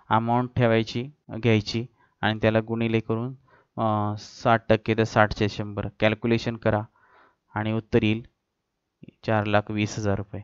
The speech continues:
नंतर आहे डेप्रिसिएशनची अमाऊंट. या उदाहरणामध्ये त्यांनी आपल्याला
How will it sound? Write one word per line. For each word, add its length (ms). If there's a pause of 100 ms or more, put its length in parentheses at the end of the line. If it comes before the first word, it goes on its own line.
(400)
नंतर 300
आहे 260
डेप्रिसिएशनची 580
अमाऊंट. 320
या 200
उदाहरणामध्ये 600
त्यांनी 240
आपल्याला 420